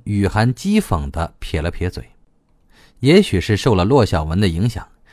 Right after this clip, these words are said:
施正云终于开口说人话了。“他们都还喜欢演戏，都喜欢引人注目。”听见八哥同志终于说了正经话，莫兰心头一阵欣喜，他决定乘胜追击。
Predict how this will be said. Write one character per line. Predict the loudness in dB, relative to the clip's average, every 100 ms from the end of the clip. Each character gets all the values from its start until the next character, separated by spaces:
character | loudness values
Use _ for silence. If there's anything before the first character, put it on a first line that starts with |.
| _
施 | -6 2 4
正 | 6 6
云 | 4 2 -2
终 | 2 4
于 | 4
开 | 2 0 0
口 | 0 -2
说 | -2
人 | -2 -4
话 | -4 -6
了。 | -8 -18 _ _ _ _ _ _ _ _ _ _ _ _ _
“他 | -2 0
们 | 2
都 | 0
还 | -2
喜 | -4 -4
欢 | -6 -6
演 | -6 -10
戏， | -12 -14 _ _ _ _ _ _ _
都 | 2 2
喜 | 4
欢 | 0 2
引 | 2
人 | 2 2
注 | 2
目。” | 2 0 -2 _ _ _ _ _ _ _ -20 _
听 | 0 2
见 | 4 4
八 | 6 4
哥 | 4
同 | 0 0
志 | 0 -4
终 | -2 0 4
于 | 4
说 | 4 2
了 | 2
正 | 2 0
经 | -2
话， | -6 -8 -8 _ _ _ _ -20 -20 _
莫 | 4 4
兰 | 4 2
心 | 2 0
头 | 0 -2
一 | 0 0
阵 | 0 -2
欣 | -2 -4
喜， | -4 -12 -16 -8
他 | -2 2
决 | 2
定 | 0 -2
乘 | -4 -2 0 0
胜 | 0 -2
追 | 0 0
击。 | 0 -6